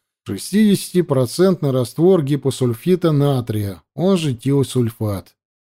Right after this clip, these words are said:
Достать его нетрудно, он широко применяется в фотографии в качестве фиксажа. Сейчас редко кто печатает фотоснимки дедовским методом,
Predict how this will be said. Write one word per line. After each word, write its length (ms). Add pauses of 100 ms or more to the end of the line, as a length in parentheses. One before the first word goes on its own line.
(260)
Достать 460
его 140
нетрудно, 840
он 160
широко 420
применяется 800
в 80
фотографии 760
в 100
качестве 540
фиксажа. 760 (880)
Сейчас 360
редко 340
кто 200
печатает 560
фотоснимки 720
дедовским 560
методом, 640